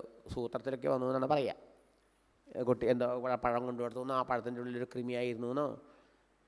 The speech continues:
അങ്ങനെയൊക്കെ പറഞ്ഞു എന്നാണ് പറയുക. അവൻ ബ്രാഹ്മണ വേഷത്തിൽ വന്നു. പിന്നെ അദ്ദേഹം തക്ഷകൻ കടിച്ചു. മകൻ്റെ സംസ്-, കർമ്മം ഈ തക്ഷകൻ നിർവഹിച്ചു.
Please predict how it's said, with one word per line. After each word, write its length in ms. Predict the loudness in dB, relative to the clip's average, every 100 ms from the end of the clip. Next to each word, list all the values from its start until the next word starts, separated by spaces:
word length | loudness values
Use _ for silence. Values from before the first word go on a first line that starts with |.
| _
അങ്ങനെയൊക്കെ 340 | -6 -4 0 0
പറഞ്ഞു 160 | 0 0
എന്നാണ് 220 | 0 2
പറയുക. 180 | 2 0 -4 -16 -4
അവൻ 140 | 0 4
ബ്രാഹ്മണ 320 | 6 8 8 6
വേഷത്തിൽ 280 | 6 4 0
വന്നു. 260 | 0 -2 -8 -10 -20 -20 _ -4
പിന്നെ 160 | 0 2
അദ്ദേഹം 240 | 2 0 -4 -12 -20 -20 _ _ _ -20 -20 _ _ _ -20 -20 _ -12
തക്ഷകൻ 300 | -4 0 0 -2 -4
കടിച്ചു. 240 | -2 2 2 0 -18 -20 -20 -20 _ _ _ _ _ _ _
മകൻ്റെ 540 | 6 8 8 8 10 10 8 -2 -12 -6
സംസ്-, 260 | -6 -6 -18 -4
കർമ്മം 300 | -2 2 0 0 -8 -20 _ -10
ഈ 120 | -6 -4
തക്ഷകൻ 320 | -4 -2 -2
നിർവഹിച്ചു. 420 | -2 -4 -8 -12